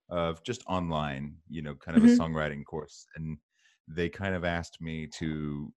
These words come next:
Speaker 1: write a song based off of a film that I watch. So I watched a film with, uh, Rooney Mara and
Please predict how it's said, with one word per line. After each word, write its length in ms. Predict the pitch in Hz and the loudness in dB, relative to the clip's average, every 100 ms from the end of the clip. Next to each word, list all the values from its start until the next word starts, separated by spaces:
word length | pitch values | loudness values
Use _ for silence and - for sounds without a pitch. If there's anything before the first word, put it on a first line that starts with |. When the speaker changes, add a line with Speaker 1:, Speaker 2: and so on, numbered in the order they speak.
| - | -12
Speaker 1:
write 340 | 78 85 87 - | -4 0 0 -2
a 60 | |
song 460 | - - 82 78 78 | -8 -4 -4 -2 -2
based 300 | 78 78 - | -2 -2 -2
off 160 | 78 82 | -4 -4
of 120 | 76 | -8
a 60 | 78 | -10
film 400 | - 92 85 80 | -8 -8 -6 -8
that 120 | 71 | -8
I 80 | 71 | -6
watch. 540 | 65 57 - - - - _ _ _ _ - | -4 -4 -4 -12 -16 -18 _ _ _ _ -16
So 420 | - 87 82 - | -2 2 2 2
I 100 | 85 | 4
watched 420 | 90 101 - - | 6 4 2 -4
a 40 | 87 | -6
film 520 | - 104 95 90 87 | -2 0 2 2 2
with, 400 | 82 80 78 - _ _ 69 | 0 0 -4 -10 _ _ -6
uh, 240 | 78 76 76 | -4 -4 -4
Rooney 340 | 95 98 92 | -4 -4 -4
Mara 560 | 82 82 80 65 76 92 _ _ 80 | -4 -4 -4 -4 -8 -10 _ _ -8
and 760 | 78 78 78 76 73 73 73 | -4 -4 -4 -4 -4 -6 -8